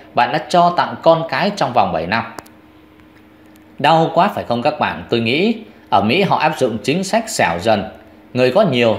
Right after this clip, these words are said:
thì xẻo nhiều, kẻ có ít thì xẻo ít. Xẻo đến chết thì thôi, không xẻo nữa mà bưng sạch luôn. Thực sự điều này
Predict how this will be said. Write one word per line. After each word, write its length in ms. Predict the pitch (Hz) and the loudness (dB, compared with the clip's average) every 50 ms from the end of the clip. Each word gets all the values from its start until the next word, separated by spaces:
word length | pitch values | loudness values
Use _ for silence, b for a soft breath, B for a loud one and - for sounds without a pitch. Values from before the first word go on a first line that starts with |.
| - | 0
thì 100 | - 113 | -2 -2
xẻo 260 | 104 - - 92 87 95 | 0 0 0 -2 -2 -2
nhiều, 260 | 104 117 117 107 98 - - - - - - | -2 0 0 0 0 -2 -8 -16 -20 -20 -4
kẻ 240 | - 107 87 85 - | -2 -2 -2 -2 -2
có 180 | - 123 147 - - - | 0 -2 -2 -2 -4 -4
ít 160 | 202 247 254 - - | -2 -2 -2 -2 -4
thì 100 | 107 95 | -4 -4
xẻo 200 | - - - - - - | -2 -4 -6 -6 -4 0
ít. 160 | 190 208 214 - - - B B B B B B | 0 0 0 -2 -8 -16 B B B B B B
Xẻo 220 | - - - 85 95 | -6 -2 -2 0 0
đến 240 | 104 135 170 175 - | 0 -2 -2 -4 0
chết 200 | - 240 254 247 247 - - - | 2 2 2 2 0 -8 -8 -4
thì 180 | 202 196 175 - | -4 -4 -4 -2
thôi, 300 | - 139 165 170 156 123 - - | 0 0 2 2 0 -2 -2 -2
không 140 | 139 139 127 | -2 -2 0
xẻo 200 | - 107 82 82 | -2 -4 -4 -2
nữa 320 | 87 104 139 170 214 226 - - - - - - - - | -2 -2 0 0 0 0 -2 -8 -16 -20 -20 -20 -14 -6
mà 140 | 104 92 87 - - - | -4 -2 -2 -2 -4 -2
bưng 220 | 156 135 135 123 | -2 -2 -2 -2
sạch 200 | - - 87 87 | -2 -4 -4 -4
luôn. 220 | 95 101 110 117 110 - - - - - - - - - - - - - - | -2 0 0 0 -2 -4 -12 -20 -20 -20 -20 -20 -20 -20 -20 -20 -20 -10 -4
Thực 200 | - 123 101 - | -4 -4 -2 0
sự 380 | - 143 131 107 - - - - - | 2 2 2 2 0 -8 -14 -14 -4
điều 180 | - 110 110 101 | -2 0 0 0
này 320 | 101 104 98 92 90 | 0 -2 -2 -2 -4